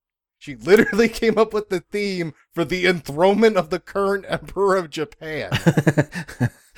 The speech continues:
Speaker 1: So at the end of the day, like, watching that opening and just see, like, it shows you a bunch of characters you knew from watching the anime and kinda giving you a brief hint at what they would look like and being like, "Okay, they're really just doing this." And then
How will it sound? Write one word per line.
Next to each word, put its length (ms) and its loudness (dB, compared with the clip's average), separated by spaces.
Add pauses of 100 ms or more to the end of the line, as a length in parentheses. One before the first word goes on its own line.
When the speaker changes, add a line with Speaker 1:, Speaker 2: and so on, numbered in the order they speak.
(640)
Speaker 1:
So 400 -6
at 120 -20
the 120 -8
end 100 -4
of 80 -2
the 60 -6
day, 220 -4
like, 260 -8
watching 600 -4
that 260 -6
opening 480 -6
and 80 -8
just 180 -10
see, 140 -8
like, 160 -4
it 120 -8
shows 340 2
you 100 -6
a 60 0
bunch 280 -2
of 80 -14
characters 560 -10
you 100 -10
knew 280 -6
from 160 -14
watching 260 -10
the 100 -16
anime 520 -12 (380)
and 100 -14
kinda 260 -2
giving 300 -10
you 240 -8
a 80 -10 (180)
brief 280 -10
hint 160 -4
at 80 -6
what 140 -8
they 120 -8
would 200 -12
look 200 -8
like 220 -16 (420)
and 160 -14
being 160 -2
like, 160 -6
"Okay, 260 -8
they're 380 -6 (340)
really 500 -4
just 280 -14
doing 320 -10
this." 420 -20 (720)
And 180 -8
then 240 -4